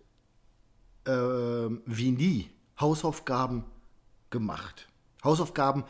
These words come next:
zu Hause gemacht. Denn ganz einfach, während der Zeit, die ich da war, habe ich aufgepasst,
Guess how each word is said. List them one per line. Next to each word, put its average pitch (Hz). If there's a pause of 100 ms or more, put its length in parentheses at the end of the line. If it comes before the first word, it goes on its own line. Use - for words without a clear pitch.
(160)
zu 131
Hause 135
gemacht. 90
Denn 139
ganz 202
einfach, 180 (500)
während 175
der 160
Zeit, 165
die 117
ich -
da 147
war, 147
habe 123
ich -
aufgepasst, -